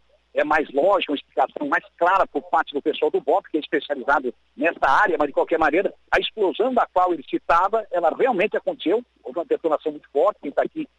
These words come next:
acompanhou, e consequentemente a gente deduz, até, até porque a nossa visão tá encoberta, porque essa mala tá atrás, dos, nos casos do estacionamento do Banco do Brasil, então esse material realmente foi,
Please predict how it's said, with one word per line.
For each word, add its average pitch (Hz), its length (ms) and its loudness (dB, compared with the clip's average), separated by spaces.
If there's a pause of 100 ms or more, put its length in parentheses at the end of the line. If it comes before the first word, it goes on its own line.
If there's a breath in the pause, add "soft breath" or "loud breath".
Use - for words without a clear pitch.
(140)
acompanhou, 180 720 -2 (140)
e 277 80 -10
consequentemente 170 840 -4 (200)
a - 80 2
gente 156 200 -4
deduz, 170 380 -2
até, 127 240 0
até 127 240 0
porque - 160 -2
a 156 40 0
nossa 160 200 0
visão 143 160 -4
tá 170 100 -2
encoberta, 165 560 0
porque - 120 -6
essa 143 180 -2
mala 151 240 2
tá 156 100 2
atrás, 175 480 0
dos, 135 120 -16 (280)
nos - 160 -10
casos - 180 -2
do 302 80 -12
estacionamento 139 500 -2
do 123 60 -12
Banco 135 220 -4
do 123 60 -2
Brasil, 143 400 0 (300)
então - 260 -4
esse 202 280 -2
material 165 460 0 (260)
realmente 151 500 -2
foi, 151 200 0